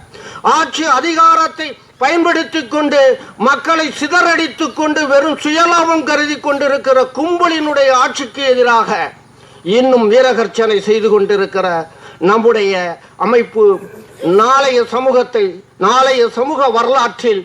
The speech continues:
நிச்சயமாக வெற்றியேறும். முதலாளித்துவம் அழிந்தே தீரும், இது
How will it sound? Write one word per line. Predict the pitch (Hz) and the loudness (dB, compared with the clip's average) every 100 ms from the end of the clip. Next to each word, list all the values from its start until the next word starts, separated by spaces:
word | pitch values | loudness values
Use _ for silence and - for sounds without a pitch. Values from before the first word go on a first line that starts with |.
| - - | -10 -8
நிச்சயமாக | 233 - 247 247 226 226 233 226 | -8 -6 -2 0 2 2 2 2
வெற்றியேறும். | 208 196 226 208 196 185 175 165 - 160 | 2 0 0 2 2 0 -4 -8 -8 -4
முதலாளித்துவம் | 180 208 214 190 - 180 165 160 | 0 2 2 0 -2 0 0 2
அழிந்தே | 175 180 185 175 170 160 | 0 0 0 -2 -4 -6
தீரும், | 151 139 151 _ _ - - | -8 -8 -12 _ _ -10 -4
இது | 202 | -2